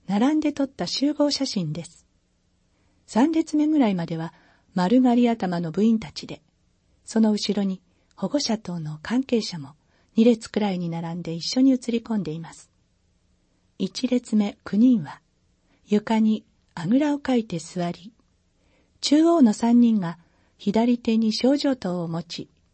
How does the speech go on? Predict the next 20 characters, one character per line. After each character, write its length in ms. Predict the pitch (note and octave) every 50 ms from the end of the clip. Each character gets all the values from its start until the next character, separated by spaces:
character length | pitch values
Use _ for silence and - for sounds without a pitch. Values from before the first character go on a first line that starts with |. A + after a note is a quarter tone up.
| _ _
こ 100 | - -
ち 160 | D#3+ - - B3
ら 120 | B3 B3
に 100 | B3+ B3
向 100 | A3 A3
け 120 | A3 G3+
て 100 | - -
い 140 | G3+ F3+ E3+
ま 120 | D#3+ D3+ D3
す。 160 | - - _ _ _ _ _ _ _ _ _ _ _ _ _ _ _ _ _ _ -
二 100 | F#3 G#3
列 240 | C4+ C#4 C#4 - C4+
目 160 | C4 B3 A3+
は 160 | E3 D3 - _ _ _ _ _
縦 260 | - E3 - - F3
膝、 340 | E3 - - F3+ - D#3+ - - _ _ _ _ _ _ _ _
三 240 | - - B3+ C#4 D#4
列 260 | D4+ D#4 D4+ - C#4+
目 160 | C#4 C#4+ C4+
は 160 | G#3+ E3+ E3